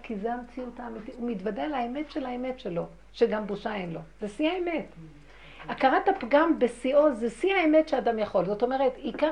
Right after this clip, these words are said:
האמת של האדם זה להכיר את העיקר, את השקר שלו, לא את החיוביות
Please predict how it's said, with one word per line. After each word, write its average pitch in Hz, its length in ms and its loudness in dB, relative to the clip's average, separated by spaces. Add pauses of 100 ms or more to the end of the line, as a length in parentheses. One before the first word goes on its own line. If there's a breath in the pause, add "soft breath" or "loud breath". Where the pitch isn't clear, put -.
האמת 277 240 -2
של 254 120 -6
האדם 247 280 -6
זה 214 80 -4
להכיר 202 320 -4
את - 40 -10
העיקר, 247 380 -6 (220)
את 196 100 -6
השקר 320 500 -6
שלו, 165 260 -6
לא 233 180 4
את - 160 -6
החיוביות 196 640 -4